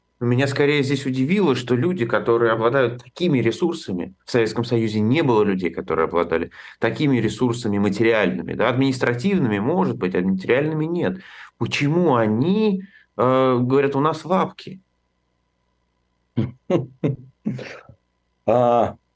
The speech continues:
Speaker 2: «Всё куплю», — сказала Злата, «всё возьму», — сказал Булат. А, н-, не обманывайте себя. А,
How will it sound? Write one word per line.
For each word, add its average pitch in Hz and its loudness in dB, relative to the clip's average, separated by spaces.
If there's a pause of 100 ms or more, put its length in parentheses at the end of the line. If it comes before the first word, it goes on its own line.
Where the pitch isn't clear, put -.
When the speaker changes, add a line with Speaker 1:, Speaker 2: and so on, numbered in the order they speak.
(100)
Speaker 2:
«Всё - 0
куплю», — 147 2
сказала 101 2
Злата, 139 0 (340)
«всё - -4
возьму», — 113 2
сказал 101 2
Булат. 98 2 (920)
А, 98 0 (160)
н-, 110 0
не 117 4
обманывайте 120 0
себя. - 0 (1800)
А, 87 2